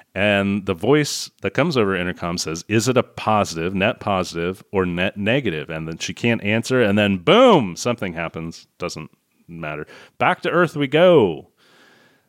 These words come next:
Futuristic skyscrapers, floating cars, and everything else is exactly the same.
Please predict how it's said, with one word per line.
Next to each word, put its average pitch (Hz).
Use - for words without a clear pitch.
Futuristic 165
skyscrapers, 151
floating 135
cars, 120
and 101
everything 104
else 90
is 87
exactly 87
the 85
same. 78